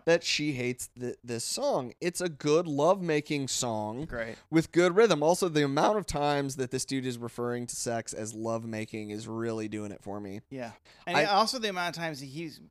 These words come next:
Speaker 2: dialing back, like, trying to, like, talk about how good the song
Speaker 1: Yeah.
Speaker 2: is.
Speaker 1: <laughs> I feel the way I fucked up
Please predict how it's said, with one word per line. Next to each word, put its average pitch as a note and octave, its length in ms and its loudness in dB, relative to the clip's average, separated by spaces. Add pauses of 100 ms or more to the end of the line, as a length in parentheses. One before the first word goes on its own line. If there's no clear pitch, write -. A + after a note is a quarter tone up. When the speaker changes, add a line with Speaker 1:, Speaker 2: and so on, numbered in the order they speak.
(160)
Speaker 2:
dialing C3+ 340 -2
back, B2+ 380 -4
like, B2+ 160 -10
trying C#3+ 380 -6
to, B2 80 -14
like, A#2 220 -8 (220)
talk D3 300 -4
about C3 240 -2
how A#2+ 280 -12
good C#3 200 -10
the B2 60 -14
song B2 300 -10
Speaker 1:
Yeah. C3+ 200 2
Speaker 2:
is. - 220 2
Speaker 1:
<laughs> - 1300 6
I A#3+ 120 4
feel F#4+ 320 2
the B3 80 4
way A3 260 10
I D3+ 160 4
fucked - 640 6
up D#3+ 400 8